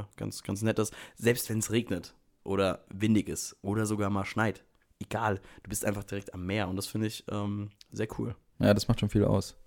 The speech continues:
Speaker 2: Und nochmal auf das Containerschiff
Speaker 1: Ach,
Speaker 2: Zeug
Speaker 1: haben wir's
Speaker 2: zurückzukommen.
Speaker 1: nochmal, ja?
Speaker 2: Ja, ja. Ähm, das möchte ich natürlich auch teilen. Es gibt auf N vierundzwanzig und auch auf,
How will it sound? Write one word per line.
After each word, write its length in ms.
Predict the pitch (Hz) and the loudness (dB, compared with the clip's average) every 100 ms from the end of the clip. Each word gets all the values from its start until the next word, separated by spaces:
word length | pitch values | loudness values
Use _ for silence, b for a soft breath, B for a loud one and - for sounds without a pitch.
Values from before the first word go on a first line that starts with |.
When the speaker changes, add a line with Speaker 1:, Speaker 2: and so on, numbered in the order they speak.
| - | -4
Speaker 2:
Und 380 | - 110 107 95 | 8 10 10 10
nochmal 160 | 113 117 | 10 10
auf 80 | |
das 120 | 113 - | 8 8
Containerschiff 1080 | 117 143 139 135 - 139 180 - 143 127 - - | 12 12 12 12 12 12 12 12 12 10 4 4
Speaker 1:
Ach, 80 | 175 | 12
Speaker 2:
Zeug 120 | 131 | 12
Speaker 1:
haben 80 | 156 | 12
wir's 80 | 135 | 12
Speaker 2:
zurückzukommen. 280 | 160 143 104 | 12 12 10
Speaker 1:
nochmal, 140 | 107 | 12
ja? 120 | 117 147 | 12 12
Speaker 2:
Ja, 160 | 131 - B B B | 12 10 B B B
ja. 200 | 101 98 | 12 12
Ähm, 100 | 92 b b | 8 b b
das 120 | - 104 | 0 4
möchte 200 | 101 104 | 4 6
ich 40 | |
natürlich 300 | 95 92 90 | 6 6 6
auch 100 | 95 | 4
teilen. 360 | - 87 92 113 | 4 4 4 2
Es 120 | - | 2
gibt 220 | 101 - | 0 6
auf 160 | 90 87 | 6 8
N 160 | 110 104 | 6 6
vierundzwanzig 720 | 98 92 92 90 - 101 - | 4 4 2 4 2 0 2
und 180 | 92 90 | 2 2
auch 200 | 92 | 0
auf, 100 | - | -2